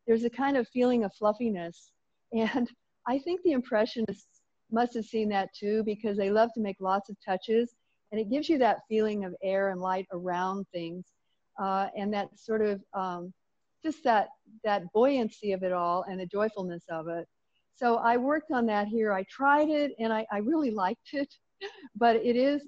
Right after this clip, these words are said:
it's, uh, it's a challenge. Let's put it that way. Um, and, uh, I, uh, this painting, I think, places itself in the twenty-first century because of, of the high power lines and the people. That, that was a random group of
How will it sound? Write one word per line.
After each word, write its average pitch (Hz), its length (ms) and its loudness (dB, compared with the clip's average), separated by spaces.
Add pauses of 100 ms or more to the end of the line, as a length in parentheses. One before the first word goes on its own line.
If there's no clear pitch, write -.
it's, - 240 -4 (100)
uh, 196 280 2 (440)
it's 262 140 4
a 262 60 0
challenge. 185 520 -2
Let's 240 160 2
put 247 160 0
it 208 160 0
that 185 220 -2
way. 180 280 -4 (460)
Um, 202 400 0 (380)
and, 233 260 2
uh, 220 220 4 (680)
I, 226 180 2 (160)
uh, 202 260 -2 (100)
this 294 180 -6
painting, 269 600 0
I 208 260 -2
think, 214 240 -6 (100)
places 220 300 -2
itself 208 440 -2
in 202 60 -6
the 196 80 -6
twenty-first 208 600 -8
century 190 380 -8
because 185 480 -8
of, 185 180 -8 (460)
of 190 100 -6
the 202 80 -4
high 202 180 0
power 196 360 0
lines 190 400 -2
and 180 80 -10
the 180 140 -10
people. 247 500 -2 (420)
That, 202 260 -4
that 208 140 -4
was 202 160 -8
a 180 100 -4
random 214 560 0
group 240 200 -2
of 226 100 -4